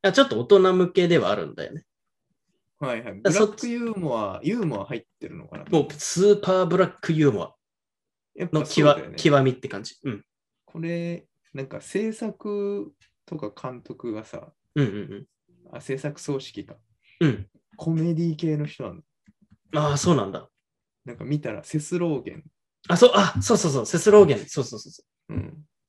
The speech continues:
Speaker 1: だから、
Speaker 2: 役者さんだけど。うん。
Speaker 1: だいぶ、あれよ。だいぶコメディよ。それで言うと。
Speaker 2: あ、やっぱそうなんだね。
Speaker 1: うん、ブラックコメディ、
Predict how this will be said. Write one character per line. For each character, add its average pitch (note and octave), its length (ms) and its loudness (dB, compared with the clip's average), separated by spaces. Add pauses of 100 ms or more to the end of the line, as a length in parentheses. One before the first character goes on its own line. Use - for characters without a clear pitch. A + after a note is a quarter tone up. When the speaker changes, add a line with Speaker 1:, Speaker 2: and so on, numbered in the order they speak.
(460)
Speaker 1:
だ D#3 100 0
か B2+ 100 2
ら、 A#2 100 0
Speaker 2:
役 G#2 140 0
者 F2+ 60 -6
さ - 60 -12
ん F#2+ 100 -14
だ G2 80 -10
け - 140 -16
ど。 - 80 -16 (100)
う G#2+ 60 -12
ん。 F#2+ 140 -12 (720)
Speaker 1:
だ D#3+ 200 4
い G3+ 80 10
ぶ、 F#3+ 360 8
あ E3 120 2
れ D3+ 120 6
よ。 F#2 200 -4
だ F3 180 2
い A3 80 6
ぶ G#3 120 4
コ G#3 100 6
メ E3 120 6
デ G#2+ 100 -6
ィ - 60 -10
よ。 - 160 -18 (120)
そ - 200 -6
れ A#2 100 -2
で G#2 80 -4
言 - 40 -2
う - 20 -6
と。 A#2 80 -6
Speaker 2:
あ、 - 20 -2
や C3+ 60 -6
っ - 20 -12
ぱ G3 120 -4
そ F#3+ 180 -4
う E3 40 -4
な G#2 120 -6
ん F#2+ 40 -10
だ - 120 -14
ね。 G2+ 160 -12
Speaker 1:
う - 20 0
ん、 A2+ 160 -4
ブ C#3 80 2
ラ C#3+ 80 4
ッ C#3 40 0
ク C#3 160 -8
コ C#3 100 -4
メ A2 100 -2
デ - 120 -10
ィ、 - 20 -20